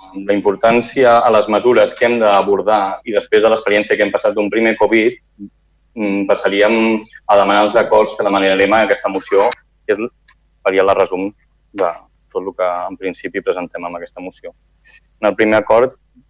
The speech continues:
eh, instem el Govern de la Generalitat a avançar de manera urgent i immediata l'elaboració d'un pla de con-, contingència a Catalunya inicialment previst per al dia u de setembre.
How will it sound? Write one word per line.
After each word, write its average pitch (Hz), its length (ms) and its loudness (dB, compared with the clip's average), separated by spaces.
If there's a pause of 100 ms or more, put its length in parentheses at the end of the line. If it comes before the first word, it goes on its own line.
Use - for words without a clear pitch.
(140)
eh, 101 600 -2
instem 110 280 -2
el 117 60 -4
Govern 104 200 2
de 101 60 4
la 92 40 0
Generalitat 98 340 0
a 107 40 2
avançar 101 360 0 (300)
de 101 60 -4
manera 98 220 0
urgent 101 320 0
i 107 60 -2
immediata 95 340 0
l'elaboració 95 440 0
d'un 92 120 -2
pla 95 160 2
de - 80 -8
con-, 98 140 -6 (180)
contingència 95 460 -4
a 92 80 0
Catalunya 95 320 -2
inicialment 98 380 -4
previst 98 320 -4
per 98 100 0
al 90 120 0
dia 98 200 0
u 95 60 -4
de 95 60 -2
setembre. 98 440 -4